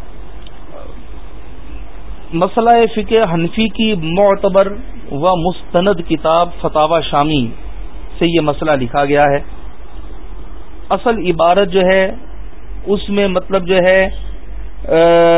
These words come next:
یہ مسئلہ لیا ہے اور اس سے متعلق کچھ بحث ہے،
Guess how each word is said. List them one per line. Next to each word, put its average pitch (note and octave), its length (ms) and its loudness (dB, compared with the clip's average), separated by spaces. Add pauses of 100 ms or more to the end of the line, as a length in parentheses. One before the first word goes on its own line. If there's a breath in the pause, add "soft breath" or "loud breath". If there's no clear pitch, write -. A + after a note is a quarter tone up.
(1400)
یہ F#3+ 120 4
مسئلہ F3 360 2
لیا D#3+ 280 4
ہے F#3 160 4 (640)
اور F#3 360 4 (1600)
اس A3 140 0 (100)
سے A#3+ 100 2
متعلق G#3 520 0
کچھ A#3 220 -2 (100)
بحث F3+ 360 2
ہے، C3+ 160 0